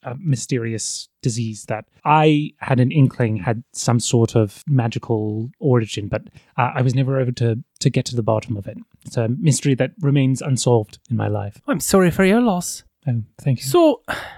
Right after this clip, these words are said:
Speaker 2: what's the secret then you're trying to keep?
Speaker 1: Well, because you're so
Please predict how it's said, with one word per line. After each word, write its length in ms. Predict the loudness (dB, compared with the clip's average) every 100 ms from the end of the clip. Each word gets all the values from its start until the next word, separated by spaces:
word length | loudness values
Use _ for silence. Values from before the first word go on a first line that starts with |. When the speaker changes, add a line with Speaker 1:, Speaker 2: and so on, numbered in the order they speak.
| -20 _
Speaker 2:
what's 160 | 0 2
the 80 | 2
secret 440 | 2 2 2 0
then 180 | 0 2
you're 100 | 0
trying 300 | -2 -2 -2
to 60 | -6
keep? 420 | -8 -14 -14 -20 -6
Speaker 1:
Well, 400 | 2 4 4 2 0
because 320 | 0 0 2
you're 340 | 2 0 -2
so 760 | -2 2 4 4 2 -2 -6